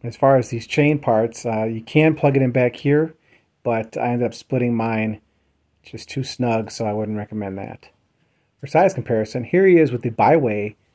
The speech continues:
Optimus Prime. You can see the size different. Uh, the Leader Class is more this size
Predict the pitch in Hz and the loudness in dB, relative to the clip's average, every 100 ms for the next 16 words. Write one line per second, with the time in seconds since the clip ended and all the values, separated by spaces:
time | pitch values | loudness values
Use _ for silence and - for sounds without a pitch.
0 | _ _ 98 98 107 - - 107 101 127 | _ _ -4 -2 -8 -8 -4 -4 -4 -8
1 | - _ _ _ _ _ _ _ 123 110 | -12 _ _ _ _ _ _ _ -16 -16
2 | - 110 104 113 107 104 107 - 107 104 | -10 -10 -4 -2 -2 -4 -8 -6 -8 -8
3 | 104 101 104 101 98 113 110 113 101 - | -6 -6 -6 -8 -8 -6 -6 -4 -4 -6
4 | 107 - 104 101 113 113 113 98 - 110 | -10 -8 -8 -6 -8 -6 -4 -4 -6 -10
5 | - | -14